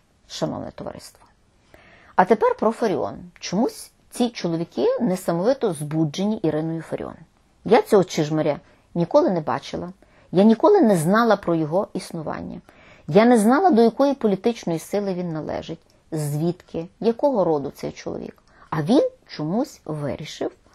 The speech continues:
на інформаційному ресурсі Медведчука тире Порошенка розповідати щось про Ірину Фаріон. І він, виявляється, знає, хто така Ірина Фаріон. І формулює запитання. Хто така Ірина Фаріон?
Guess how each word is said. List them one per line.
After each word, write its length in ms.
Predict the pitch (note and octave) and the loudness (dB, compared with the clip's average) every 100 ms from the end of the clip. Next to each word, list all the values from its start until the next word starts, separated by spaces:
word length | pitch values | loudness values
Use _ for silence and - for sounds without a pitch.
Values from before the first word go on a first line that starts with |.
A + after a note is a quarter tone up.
| - - - - _ _ _ - | -20 -20 -20 -20 _ _ _ -2
на 100 | E3+ | 0
інформаційному 800 | D#3+ F#3 F#3 F#3+ D#4 B3+ E3 | 0 0 0 2 2 2 2
ресурсі 440 | E3 - A#3+ A#3+ D#3+ | -2 -2 -4 -2 -6
Медведчука 680 | D#3+ D#3+ D#3 - - E3 C3+ | -6 -6 -8 -8 -2 0 0
тире 260 | E3+ D3+ C#3+ | -2 -4 -4
Порошенка 640 | A#2 - - - F#2+ - A#4 _ _ _ - | -10 -14 -12 -12 -8 -8 -8 _ _ _ 0
розповідати 680 | F#3 F#3+ F#3 E3+ - G#4 | 2 2 -2 2 2 2
щось 340 | F#3+ - A#3 D4+ | -4 -2 -2 -2
про 180 | - C#3+ | -6 -4
Ірину 260 | C#3+ F3+ | -4 -8
Фаріон. 340 | - - - - _ - | -10 -12 -12 -16 _ -2
І 80 | D#3+ | 2
він, 160 | F3+ | 2
виявляється, 460 | F3 G3 A3 A3+ A3 | 4 6 6 4 0
знає, 540 | D#3+ G#3 D4 E3 - - _ _ _ _ _ - - | 0 0 0 -2 -6 -12 _ _ _ _ _ -18 -16
хто 300 | - - E3 | -10 0 0
така 320 | - - G#3+ | 0 0 0
Ірина 380 | D#4 - D#3 F3+ | 0 -2 -4 -6
Фаріон. 340 | - - - - - _ _ _ _ | -10 -12 -12 -16 -20 _ _ _ _
І 100 | B4+ | 4
формулює 500 | C5+ G3+ D#3 D#3 B3+ | 4 4 2 0 -2
запитання. 580 | A3 G#3+ - - - F3 - _ _ _ | -2 -6 -10 -12 -14 -18 -20 _ _ _
Хто 420 | - - - A#4+ C#5 - | -14 -2 6 6 6 0
така 280 | C3+ F#3 C4+ | -6 -4 -4
Ірина 320 | D3+ D3 D#3+ D#3 | -6 -8 -10 -12
Фаріон? 240 | - - | -16 -16